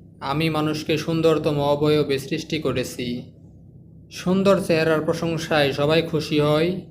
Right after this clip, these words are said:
আবার নিন্দা করলে অনেক কষ্ট পায়।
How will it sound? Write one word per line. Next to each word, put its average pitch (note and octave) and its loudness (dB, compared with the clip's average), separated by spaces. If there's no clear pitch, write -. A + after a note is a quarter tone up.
আবার D3+ 2
নিন্দা F3+ 2
করলে E3 4
অনেক D3 2
কষ্ট D3 -2
পায়। A#2 -2